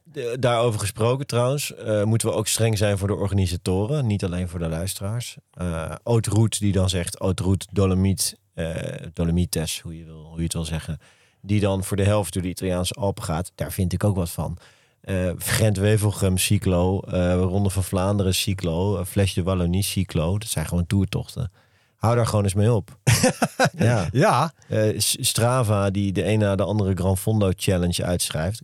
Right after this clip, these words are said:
Speaker 1: Hou er gewoon mee op.
Speaker 2: Ja,
Speaker 1: Zwift,
Speaker 2: dat is echt kut, hè?
Speaker 1: Zwift Gran Fondo's. Het be-, het, het bestaat gewoon niet. Een Gran Fondo is een buitensportevenement.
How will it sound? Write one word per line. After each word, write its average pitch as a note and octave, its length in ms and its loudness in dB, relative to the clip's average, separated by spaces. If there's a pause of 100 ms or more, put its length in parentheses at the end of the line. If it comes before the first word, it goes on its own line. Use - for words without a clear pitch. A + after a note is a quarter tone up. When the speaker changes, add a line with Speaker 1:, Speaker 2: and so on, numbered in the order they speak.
Speaker 1:
Hou A2+ 220 2
er A2+ 60 2
gewoon G2+ 200 0
mee A2 140 2
op. G#2 160 -2 (100)
Speaker 2:
Ja, G#2+ 220 0
Speaker 1:
Zwift, B2 140 6
Speaker 2:
dat D3 140 4
is G#3+ 120 2
echt G#3 180 0
kut, B2+ 220 2
hè? - 60 4
Speaker 1:
Zwift A#2 380 2
Gran G#2+ 220 2
Fondo's. G2+ 560 2
Het - 100 -16
be-, - 220 -4
het, A2 100 -2 (140)
het A#2+ 80 0
bestaat C3+ 380 2
gewoon F#2+ 240 2
niet. F2+ 240 2
Een G#2 140 -2
Gran A2+ 180 2
Fondo C#3 240 0
is G#2 120 0
een F#2+ 140 0
buitensportevenement. F2 1300 -2